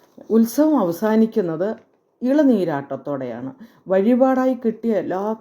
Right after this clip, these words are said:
കരിക്കുകളും വെട്ടി മുഖ്യ പൂജാരി ആ ഇളനീർ വെള്ളം ശേഖരിച്ച് ലിംഗത്തിൽ അഭിഷേകം ചെയ്യുന്നു. മകം നാൾ മുതൽ ഉച്ച ശീവേലി പൂർത്തിയാക്കുന്നതിന് മുമ്പേ സ്ത്രീകൾ സന്നിധാനത്ത് നിന്ന് പുറത്ത് കടക്കണമെന്നാണ്. അത് കഴിഞ്ഞാൽ പിന്നെ അവർക്ക് പ്രവേശനമില്ല.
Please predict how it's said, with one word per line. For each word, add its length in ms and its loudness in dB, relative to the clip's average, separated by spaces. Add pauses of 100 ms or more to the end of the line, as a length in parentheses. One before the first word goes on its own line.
കരിക്കുകളും 680 -4 (360)
വെട്ടി 300 -2
മുഖ്യ 420 2
പൂജാരി 760 -2
ആ 160 0
ഇളനീർ 480 2
വെള്ളം 320 -2
ശേഖരിച്ച് 560 -6
ലിംഗത്തിൽ 600 -2
അഭിഷേകം 460 -8
ചെയ്യുന്നു. 320 -6 (560)
മകം 420 4
നാൾ 280 -2
മുതൽ 380 -2
ഉച്ച 360 -4
ശീവേലി 760 0
പൂർത്തിയാക്കുന്നതിന് 840 0
മുമ്പേ 560 2
സ്ത്രീകൾ 440 -2
സന്നിധാനത്ത് 800 -2
നിന്ന് 140 0 (360)
പുറത്ത് 280 -4
കടക്കണമെന്നാണ്. 800 0 (400)
അത് 120 -2
കഴിഞ്ഞാൽ 280 2
പിന്നെ 240 2
അവർക്ക് 220 0
പ്രവേശനമില്ല. 800 0